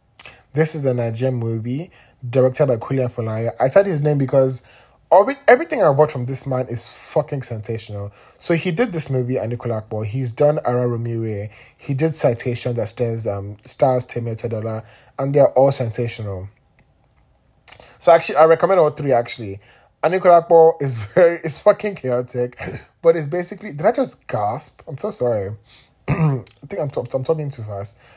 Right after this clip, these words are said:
But it basically follows this man who elopes with a queen. <laughs> 'Cause the queen, she leaves her husband. He elopes.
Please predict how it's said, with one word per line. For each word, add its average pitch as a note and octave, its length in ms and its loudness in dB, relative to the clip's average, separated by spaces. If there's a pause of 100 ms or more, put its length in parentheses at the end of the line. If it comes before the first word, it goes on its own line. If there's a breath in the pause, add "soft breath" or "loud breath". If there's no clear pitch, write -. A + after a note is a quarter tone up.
(180 soft breath)
But E3+ 140 2
it E3 60 2
basically B3 400 2
follows C3+ 540 2
this - 520 -2 (1300)
man A2+ 560 2 (200)
who G3+ 120 0
elopes C3+ 760 4 (320 soft breath)
with A#2+ 460 -2 (1600)
a D3 80 6
queen. B2+ 720 -2
<laughs> - 840 0
'Cause A3 200 0
the F#3+ 80 2
queen, G3+ 320 2
she G#3 220 0
leaves F#3 220 4
her C3+ 100 6
husband. C3 560 2 (260 soft breath)
He D#3+ 280 -4
elopes. D3+ 680 4